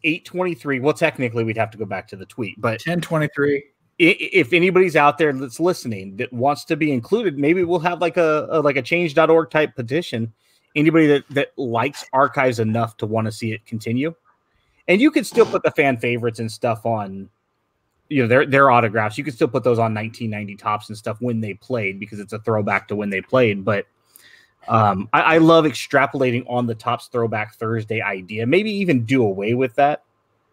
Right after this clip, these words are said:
Speaker 1: They won't,
Speaker 2: That's
Speaker 1: but
Speaker 2: that, that, that's the only problem is, do you currently have an online Topps throwback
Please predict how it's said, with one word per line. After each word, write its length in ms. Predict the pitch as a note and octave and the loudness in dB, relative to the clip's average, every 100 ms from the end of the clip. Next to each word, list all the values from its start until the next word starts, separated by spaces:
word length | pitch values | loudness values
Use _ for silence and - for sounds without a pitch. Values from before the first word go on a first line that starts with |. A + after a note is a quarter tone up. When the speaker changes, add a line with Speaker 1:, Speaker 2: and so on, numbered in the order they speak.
| - | 2
Speaker 1:
They 120 | A#2+ | 4
won't, 280 | A2 A#2 C3+ | 6 4 4
Speaker 2:
That's 240 | C#3+ C#3+ | -2 0
Speaker 1:
but 280 | A#2+ G#2+ - _ - | 2 2 0 _ -2
Speaker 2:
that, 180 | C#3+ C#3+ | -2 2
that, 160 | C#3 B2+ _ | 0 -2 _
that's 300 | C#3 C3 B2+ | 0 0 -2
the 120 | C3+ B2 | -2 0
only 160 | A#2+ | -2
problem 420 | A#2 - A#2 A#2 A2+ | -6 -8 -8 -6 -8
is, 200 | A2+ - | -10 -10
do 120 | A#2+ | -6
you 80 | A#2 | -6
currently 400 | - B2 A#2+ A#2+ | -2 -4 -4 -8
have 400 | A2 A#2+ A2+ A#2 | -6 -4 -4 -6
an 100 | A2+ | -8
online 720 | A2+ A#2 A2 A2+ A2+ A2+ A#2 | -6 -4 -4 -6 -8 -8 -10
Topps 880 | - A#2 - A2+ G#2+ - - - - | -6 -6 -4 -6 -8 -10 -16 -18 -18
throwback 540 | - A2+ G#2+ G#2 G2 | -6 -6 -4 -6 -6